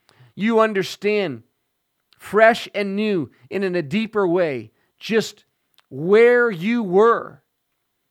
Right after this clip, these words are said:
in depravity and just what God did for you and what he'll do for anyone who will turn to him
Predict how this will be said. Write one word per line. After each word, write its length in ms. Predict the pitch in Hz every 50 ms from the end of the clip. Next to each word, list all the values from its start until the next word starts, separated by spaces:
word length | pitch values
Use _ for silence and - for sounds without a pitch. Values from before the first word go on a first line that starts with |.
| _ _ _ _ _ -
in 220 | 185 220 240 240
depravity 800 | 208 208 - - 214 220 220 220 214 185 170 147 139 127 120 _ _ _
and 180 | - 180 185 180
just 380 | - 160 214 233 226 170 -
what 420 | 170 170 196 226 247 240 - 160 143
God 420 | 135 208 214 208 214 214 165 123
did 300 | 113 160 226 240 226 185
for 180 | - - 185 185
you 380 | 170 143 160 143 120 117 _ _ _ _ _ _ _ _ _ _ _ _ _ _ _ _ _ _ _ _ _ _ _ _ -
and 240 | 180 185 185 180 170
what 240 | 190 226 240 202 190
he'll 220 | 160 214 214 208
do 460 | 175 160 196 226 220 180 143 120 - _ _ _ _ _ _ _ _ _ _ _ _ _ _ _ _ _ _ _ _ _ _ _ _
for 240 | _ - 185 - - _ _ _ _ -
anyone 680 | 208 247 269 269 247 208 139 110 92 - - _ _ _ _ _ _ _ _ _ _ _ _ _ _ _ _ _ _ _ _ _ _ _ _ _ _ _ _ _ _ _ _ _ _ _ _ _ _ _ _
who 160 | - 165 180
will 140 | 170 165 147
turn 380 | - - - 190 190 180 165 143
to 80 | 147
him 400 | 127 123 127 113 107 98 98 107